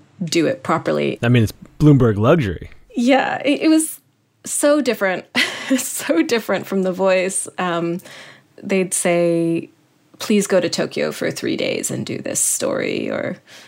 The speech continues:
Speaker 1: "Can you go to Buenos Aires next weekend to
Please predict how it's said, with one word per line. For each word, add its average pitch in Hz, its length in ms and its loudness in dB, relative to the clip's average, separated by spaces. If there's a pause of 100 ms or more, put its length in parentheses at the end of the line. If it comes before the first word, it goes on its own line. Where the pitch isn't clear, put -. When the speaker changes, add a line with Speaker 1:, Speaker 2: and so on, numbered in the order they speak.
(160)
Speaker 1:
"Can 180 220 0
you 170 80 0
go 170 140 2
to 170 80 -2
Buenos 160 360 -4
Aires - 440 -4
next - 320 -6
weekend - 640 -10
to - 280 -6